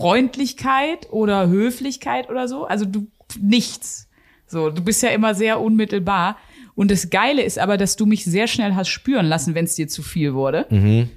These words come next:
Speaker 1: Und ich glaub, dann bin ich auch recht schnell zu dir gekommen und hab gesagt, „Felix, wenn ich, ich dich anstrenge, dann sag mir, ich soll die Schnauze halten.“ Und das
Speaker 2: Mhm.
Speaker 1: hast du dann, du hast zwar nie gesagt, <laughs> „Halt die Schnauze.“ <laughs>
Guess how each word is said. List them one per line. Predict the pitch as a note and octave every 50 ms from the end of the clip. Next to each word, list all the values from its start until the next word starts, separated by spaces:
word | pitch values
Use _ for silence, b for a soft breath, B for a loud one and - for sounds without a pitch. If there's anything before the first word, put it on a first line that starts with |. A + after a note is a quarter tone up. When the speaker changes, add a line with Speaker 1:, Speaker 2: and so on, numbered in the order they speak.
| - - - -
Speaker 1:
Und | - F3+ F3+
ich | -
glaub, | - F#3 G#3 -
dann | A#3 G3
bin | F#3+ G#3
ich | G#3 G#3+
auch | G3 - -
recht | G3 F#3 -
schnell | - G3 F#3+ G#3+ G3+
zu | - - C4
dir | B3 E3
gekommen | D3 C3+ - E3+ D#3+ F3
und | F3
hab | E3+
gesagt, | F3+ E3+ F3+ -
„Felix, | - - A#3 A3 F#3+ A3 - - - _ _ _ _ _ _ _ _ _ _ _ -
wenn | - F3+ G3 G#3+
ich, | A3 B3 - - -
ich | - E3 -
dich | - F#3 D#3 - -
anstrenge, | A#3 D4 D#4 - - - C#3+ F3 F#3
dann | F3+ F3+
sag | F3 G3+ G#3+ G#3+
mir, | A3+ G3+
ich | F#3 -
soll | G3 G3 G3
die | F#3+ -
Schnauze | - - - G3 G#3 G#3+ A3 A3 - - A#2+ A2+
halten.“ | A2 G#2+ G#2+ G2 - - G#2+ A#2 A2+ - _ _ _ _ _ _ _ _ _ _ _ _ -
Und | - F#2
das | F2 E2+ G2
Speaker 2:
Mhm. | G2+
Speaker 1:
hast | G#3 G2 F#2+
du | G#3
dann, | F#3 F3+ F#3 F#3+ - - -
du | - F3
hast | E3+ - -
zwar | - E3 E3
nie | F3+ F#3 F#3
gesagt, | F3+ D#3+ E3 E3+ D3+ C#3+ D#3+
<laughs> | C3+ -
„Halt | G3 F3+ - -
die | E3+ -
Schnauze.“ | - - - - - - _ _ - F3+ F3+ F3+ - - - - - E4 C#4 - -
<laughs> | F4+ D4 - - D4+ E4+ B3+ - -